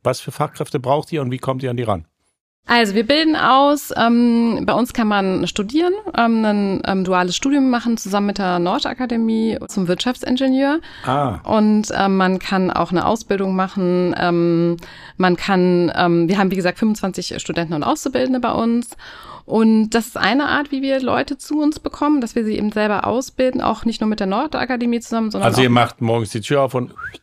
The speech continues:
Speaker 1: dann laufen die alle rein.
Speaker 2: So, genau so läuft das.
Speaker 1: Oder was tut ihr?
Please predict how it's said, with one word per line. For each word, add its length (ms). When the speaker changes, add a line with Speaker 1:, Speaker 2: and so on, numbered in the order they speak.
Speaker 1:
dann 160
laufen 280
die 60
alle 200
rein. 240
Speaker 2:
So, 240
genau 300
so 100
läuft 320
das. 240
Speaker 1:
Oder 240
was 180
tut 200
ihr? 220